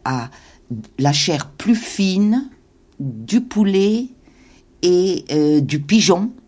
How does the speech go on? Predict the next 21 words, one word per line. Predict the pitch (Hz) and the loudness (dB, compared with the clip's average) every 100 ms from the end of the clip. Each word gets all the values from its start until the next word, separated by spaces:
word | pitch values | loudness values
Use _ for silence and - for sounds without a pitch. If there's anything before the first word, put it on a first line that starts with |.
| _ _ _ _ - | _ _ _ _ -8
plutôt | 151 143 143 | -8 -4 -4
que | 151 | -4
de | 147 | -4
la | 208 | -4
viande. | 135 143 147 151 - _ _ - - - - - - - _ - | -4 -6 -6 -8 -14 _ _ -20 -20 -20 -20 -20 -20 -20 _ 0
Elle | 175 170 | 2 2
va | 165 180 | 2 0
faire | - 190 180 175 165 | -2 -2 0 0 -4
appel | 170 - 175 170 | -6 -2 -2 0
à | 160 | 0
des | 151 151 | 2 2
épices | 160 147 175 - - - _ _ | 0 -2 -8 -6 -8 -12 _ _
plus | - 196 262 | 0 4 6
rares, | - 160 151 160 - - _ | 4 -2 -4 -8 -16 -20 _
plus | - 190 | -2 -2
coûteuses, | 208 247 240 160 151 151 165 156 - - | 0 -4 -2 0 2 2 -4 -10 -14 -12
que | - | -6
l'on | 131 135 | 0 0
ne | |
trouve | 139 - 143 - | -2 -2 -2 -2
pas. | - 143 143 143 | -2 2 2 0